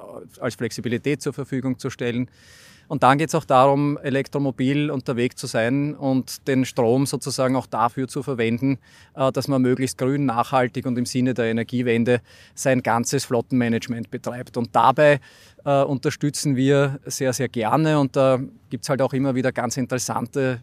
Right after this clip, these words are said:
Fragestellungen aus den, äh, vielen Kundenumsetzungen, die wir gemacht haben. Und wenn man da mal drüber nachdenkt, was, was möglichst, was interessant war.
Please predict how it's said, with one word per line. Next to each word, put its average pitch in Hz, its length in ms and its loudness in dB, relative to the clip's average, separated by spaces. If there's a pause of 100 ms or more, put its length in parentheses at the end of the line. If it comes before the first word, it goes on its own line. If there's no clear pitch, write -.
Fragestellungen 120 880 2
aus 110 180 -2
den, 117 260 -2 (560)
äh, 120 200 0
vielen 131 400 2
Kundenumsetzungen, 127 1040 -2
die 120 120 -4
wir 117 120 -4
gemacht 110 460 -4
haben. 104 380 -2
Und 113 460 -8 (500)
wenn 123 60 -10
man 120 80 -4
da 127 120 2
mal 127 120 4
drüber 131 240 4
nachdenkt, 123 640 4
was, - 480 0 (340)
was 127 180 -8
möglichst, 123 460 -2
was 131 140 -6
interessant 123 560 0
war. 135 260 6